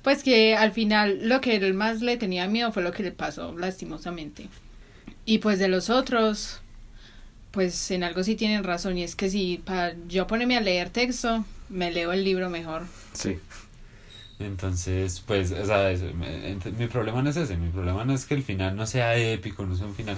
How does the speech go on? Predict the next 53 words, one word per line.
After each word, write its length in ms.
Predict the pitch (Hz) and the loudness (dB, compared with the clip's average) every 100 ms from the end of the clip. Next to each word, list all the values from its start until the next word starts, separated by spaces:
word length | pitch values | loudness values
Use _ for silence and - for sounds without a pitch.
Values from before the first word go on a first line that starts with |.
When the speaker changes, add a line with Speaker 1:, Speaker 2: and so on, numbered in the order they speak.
| - | -4
Speaker 3:
que 80 | 101 | -2
yo 80 | |
Speaker 2:
Mm. 60 | 98 | -2
Speaker 3:
qui-, 100 | 90 - - - - | -6 -14 -18 -12 -6
no, 160 | 107 87 - - - - | -6 -6 -16 -20 -18 -8
mi 120 | 101 | -4
final 260 | 107 101 95 | -2 0 0
de, 220 | 101 78 | -2 -4
mi 180 | 110 104 | -6 -6
problema 400 | 87 101 123 135 | -4 -2 0 0
es 120 | 98 | -2
que 100 | 110 | -6
me 120 | 110 | -4
hayan 200 | 104 104 | -4 -2
mostrado 300 | 98 87 95 | -4 -4 -4
el 40 | 90 | -2
final 240 | 95 87 | 0 -2
con 180 | 85 92 | -2 -4
texto, 380 | 95 92 - 90 | -4 -6 -6 -4
o 40 | |
por 140 | 87 95 | 0 0
lo 60 | |
menos 260 | 92 95 95 | 0 -2 2
todos 280 | 123 117 98 | 4 4 2
los 120 | 87 | -2
finales 380 | 92 87 85 87 | -2 0 0 -2
con 140 | 101 117 | -2 4
Speaker 2:
Es 60 | |
que 80 | 160 | 4
el 40 | |
Speaker 3:
texto. 100 | 147 127 | 6 6
Speaker 2:
problema 300 | 120 127 135 | 8 6 6
fue 220 | 147 135 | 4 4
que 340 | 143 139 - - | 4 4 4 2
no 420 | 120 123 127 117 - - - | 4 4 2 -2 -14 -12 0
mostraron 320 | 113 113 117 | 2 4 4
los 140 | 110 | 4
nombres 260 | 101 104 110 | 4 4 4
reales, 320 | 98 95 95 | 2 0 0
ent-, 200 | 98 90 - | -4 -6 -2
entonces 720 | 104 104 104 110 120 113 - | 0 0 2 4 2 0 -4
que 100 | - | 0
mostraron 280 | 107 104 117 | 2 4 4
las 140 | 117 107 | 6 4
noticias 480 | 101 127 120 120 | 4 2 4 2
no 100 | 107 | 2
fue, 240 | 120 110 107 | 2 2 2
no 420 | - 98 95 95 | -2 -4 -2 -2
es, 360 | 101 104 - - | -2 -2 -6 -8
no 220 | 104 98 101 | -6 -4 -2
es 360 | 98 98 104 | -2 -4 -2
algo 200 | 110 113 | 2 2
coherente. 580 | 113 92 107 104 85 101 | 0 -2 0 0 -2 -10